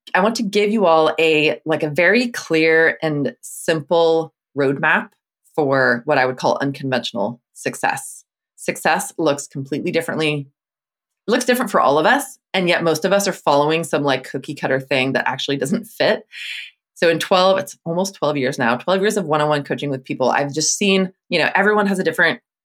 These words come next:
set of circumstances, but the path to designing a life that you love on your own fucking terms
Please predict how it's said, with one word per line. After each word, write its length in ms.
set 280
of 100
circumstances, 840
but 160
the 80
path 640
to 100
designing 540
a 20
life 280
that 200
you 280
love 300
on 320
your 460
own 220
fucking 340
terms 580